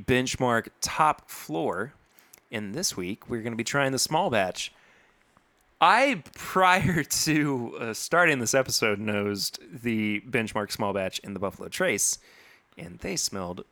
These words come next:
very similar. Also, I wanna point out, as, uh, we mentioned on last week's episode, uh, this is a new label,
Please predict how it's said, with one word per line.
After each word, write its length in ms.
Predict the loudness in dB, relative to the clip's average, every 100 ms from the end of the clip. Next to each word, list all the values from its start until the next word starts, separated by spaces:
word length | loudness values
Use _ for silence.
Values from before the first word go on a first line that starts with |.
| -18
very 640 | -18 -16 -8 -2 0 0
similar. 460 | -2 -4 -6 -8 -12 -18 _ _ _ _ _ -2 4
Also, 240 | 4 4
I 40 |
wanna 200 | 2 2
point 260 | 0 0 2
out, 220 | 4 2 2
as, 260 | -2 0
uh, 280 | 0 -2 -2
we 160 | -4 -6
mentioned 380 | -4 -4 -6 -4
on 180 | -6 -6
last 240 | -4 -4
week's 140 | -4
episode, 360 | -6 -4 -6 -6 -12 -20 -20 -6
uh, 180 | -2 0
this 160 | 0 2
is 140 | 2
a 100 | 2
new 320 | 2 4 4
label, 460 | 6 4 4 2 0